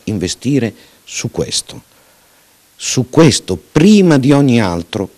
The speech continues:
su questo, senza un atteggiamento economicistico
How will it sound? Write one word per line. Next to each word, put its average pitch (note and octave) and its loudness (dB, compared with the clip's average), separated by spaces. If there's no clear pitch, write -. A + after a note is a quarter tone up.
su - -8
questo, - -6
senza A#2 0
un C3 -2
atteggiamento G#2 -4
economicistico F2+ -6